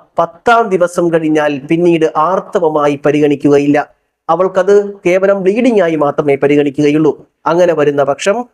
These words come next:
"വതഗ്തസിലു വതുസല്ലി", കുളിച്ച് അവൾ നിസ്കരിക്കാൻ ആരംഭിക്കണം. ആർത്തവം പത്ത് ദിവസം വരെ, മാക്സിമം പത്ത് ദിവസം വരെ കണക്കാക്കിയാൽ മതി, അതിനുശേഷം കുളിച്ച് നിസ്കരിക്കണം എന്നാണ്.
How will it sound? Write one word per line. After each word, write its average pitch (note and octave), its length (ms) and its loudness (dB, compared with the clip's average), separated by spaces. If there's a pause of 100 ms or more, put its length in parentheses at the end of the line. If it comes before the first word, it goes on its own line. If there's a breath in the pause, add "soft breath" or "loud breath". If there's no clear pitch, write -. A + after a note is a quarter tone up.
(200)
"വതഗ്തസിലു F3 880 0
വതുസല്ലി", D3 760 -2
കുളിച്ച് D#3+ 340 0 (120)
അവൾ D3 200 0
നിസ്കരിക്കാൻ C#3+ 640 -2
ആരംഭിക്കണം. C#3+ 760 -2
ആർത്തവം G#3+ 420 0
പത്ത് G3+ 240 -2
ദിവസം F#3+ 420 -2
വരെ, F3+ 160 2
മാക്സിമം F#3+ 720 0
പത്ത് F#3+ 180 -2
ദിവസം E3 340 0
വരെ D#3 180 2
കണക്കാക്കിയാൽ C#3+ 480 -2
മതി, C#3+ 340 -2
അതിനുശേഷം F#3+ 580 0
കുളിച്ച് D#3+ 320 0
നിസ്കരിക്കണം C#3 680 -2
എന്നാണ്. C#3 260 0